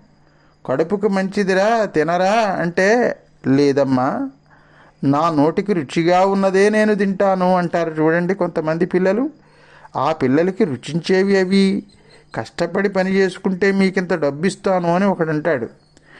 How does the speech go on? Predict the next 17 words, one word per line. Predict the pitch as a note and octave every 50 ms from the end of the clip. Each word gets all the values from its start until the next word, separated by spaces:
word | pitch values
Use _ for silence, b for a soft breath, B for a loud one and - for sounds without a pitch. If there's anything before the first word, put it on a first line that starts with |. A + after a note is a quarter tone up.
| B B B B
"మీరేం | C#3+ D#3 D#3 D3 D#3 E3+ G3
కష్టపడక్కర్లేదు, | G3+ - D#3+ - - - F#3+ F3+ F#3 F#3 F#3+ F#3 - - F#3+ F#3 E3+ F3 F3+ G3 A3
మీరు | G#3+ G3 F3+ E3
కూర్చోండి, | D3 - D3 D#3+ E3+ - - F#3+ F3+ F#3 G#3
డబ్బు | G3+ D3+ D3 C#3 C3+ F3 F#3
మీ | G3 G3 F#3+ F3+
అకౌంట్లో | E3+ D#3 - - F3+ F3+ F3+ E3+ F3+ F3+ E3+
వేసేస్తాం, | C#3+ C#3+ D3 C#3+ D3 E3 D#3+ D#3 - - E3 G#3 C4+ C#4+ C#4 B B B B B B B B
హాయిగా | C3+ D3+ F#3 G3 F3+ E3+ E3 D#3+ D#3 F#3+ G3
కాలు | G3 - D#3 C#3 D3+ E3 F3+
మీద | F3+ F#3 F#3 F3
కాలు | F3 - - C3+ C#3+ D#3+ F3
వేసుకుని | D#3+ D#3 D3+ C#3+ E3 D#3 E3+ F#3+ A#3+ C4+ C#4 B B B B B B B
దర్జాగా | C3+ C3 C#3 B2+ B2 A#2+ B2 D#3 F#3 G3 G3 F#3 F3+ F3
తినమని" | E3 D#3 C#3+ D3 D#3+ F#3+ F#3+
రెండో | E3 C3 B2+ C3 C#3 E3 F3+ F3+
వాడంటే, | E3+ E3 D#3 C#3+ C#3 C#3 C#3 - E3 C#3 C3+ C#3+ E3+ - -